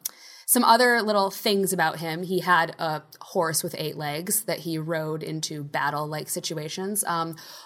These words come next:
wore a wide-brimmed hat so he couldn't be recognized, so he was kinda stealthy. I mean, I picture him sorta like Gandalf in The Lord of the Rings, kind of, like, what he looks like. But also it says he's a shapeshifter, so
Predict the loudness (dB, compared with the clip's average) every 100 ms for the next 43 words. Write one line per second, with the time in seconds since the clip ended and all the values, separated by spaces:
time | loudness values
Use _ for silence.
0 | 2 6 6 6 8 8 6 2 2 2
1 | 0 2 6 6 6 2 2 0 0 0
2 | 0 -2 -2 2 4 6 4 2 2 0
3 | 0 2 2 2 0 0 -6 -8 -8 0
4 | 0 6 6 6 0 0 0 2 0 0
5 | 0 0 -2 -6 -6 -2 0 2 0 -2
6 | -2 -2 -6 -10 _ _ _ -8 -2 -2
7 | -2 -4 -4 -2 -2 -4 -10 -16 _ _
8 | _ _ _ 0 2 2 -2 -4 0 0
9 | 0 0 0 2 2 2 0 -12 -8 2
10 | 8 10 10 8 6 6 4 4 2 2
11 | 2 2 2 2 -2 -2 -2 -2 0 2
12 | 4 2 0